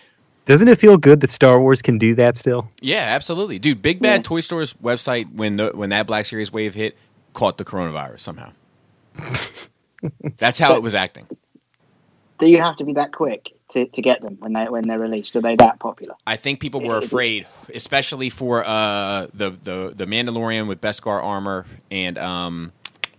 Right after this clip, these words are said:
Speaker 2: the clone. Those were the, those were the two that people were like, "Fuck, these are gonna go." Um,
Speaker 3: Yeah.
Speaker 2: and I don't know what the, what the, the kind of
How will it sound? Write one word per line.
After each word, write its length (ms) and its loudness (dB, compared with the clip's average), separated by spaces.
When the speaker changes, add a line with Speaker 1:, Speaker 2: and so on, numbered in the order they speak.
Speaker 2:
the 80 -8
clone. 480 -2
Those 200 0
were 80 -6
the, 200 -4
those 300 2
were 80 -4
the 80 -4
two 380 -2
that 160 -4
people 260 -10
were 140 -4
like, 300 -10
"Fuck, 480 -8
these 180 -8
are 60 -8
gonna 180 -8
go." 340 -8
Um, 240 -4
Speaker 3:
Yeah. 200 -2
Speaker 2:
and 100 -2
I 60 0
don't 200 -2
know 140 0
what 220 -4
the, 340 -2
what 240 -6
the, 380 -6
the 260 -8
kind 300 -8
of 360 -12